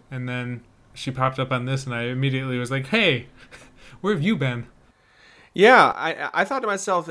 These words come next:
Speaker 2: "This needs less Meryl, more Murphy Brown." I, I sorta like her.
Speaker 1: Yeah, she rules. But also, the,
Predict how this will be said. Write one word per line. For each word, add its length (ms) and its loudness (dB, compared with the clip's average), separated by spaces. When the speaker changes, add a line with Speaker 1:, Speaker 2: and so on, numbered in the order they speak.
Speaker 2:
"This 300 -6
needs 280 -10
less 300 -4
Meryl, 520 -4
more 280 -2
Murphy 380 -4
Brown." 580 -8
I, 200 -6
I 160 -2
sorta 240 -6
like 320 -4
her. 340 -12
Speaker 1:
Yeah, 140 6
she 180 2
rules. 380 2
But 300 -4
also, 400 2
the, 300 -4